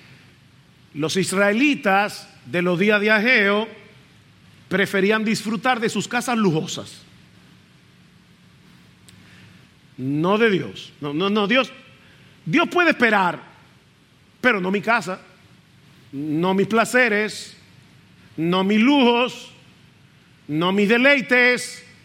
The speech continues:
no mi entretenimiento. Di-, Dios, Dios puede esperar, esto no.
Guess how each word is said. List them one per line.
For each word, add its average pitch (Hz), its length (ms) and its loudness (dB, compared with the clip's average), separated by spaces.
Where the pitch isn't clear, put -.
no 170 340 0
mi 214 120 2
entretenimiento. 240 1000 2
Di-, 254 160 -2
Dios, 285 420 0
Dios 233 400 2
puede 302 300 2
esperar, 220 440 0
esto 311 280 0
no. 277 540 4